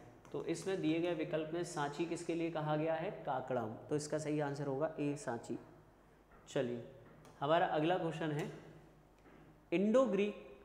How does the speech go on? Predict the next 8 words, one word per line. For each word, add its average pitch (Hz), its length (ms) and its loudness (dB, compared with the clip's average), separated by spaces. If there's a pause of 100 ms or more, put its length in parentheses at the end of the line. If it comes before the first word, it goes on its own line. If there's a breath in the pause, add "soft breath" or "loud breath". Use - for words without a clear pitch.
(140)
शासक, 139 300 0 (1000)
इंडो 190 260 6
ग्रीक 214 340 2
शासक 175 680 0
मिनांडर, 151 640 2 (180)
इंडो 165 200 0
ग्रीक 180 240 0
शासक 170 340 0